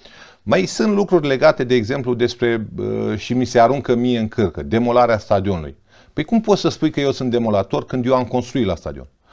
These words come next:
Păi eu în două mii nouăsprezece am alocat peste două sute de mii de lei pentru lucrări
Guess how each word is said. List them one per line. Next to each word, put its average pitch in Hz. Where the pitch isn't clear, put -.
Păi 131
eu 175
în 151
două 160
mii 139
nouăsprezece 131
am 127
alocat 123
peste 131
două 113
sute -
de 101
mii 107
de 92
lei 110
pentru 117
lucrări 110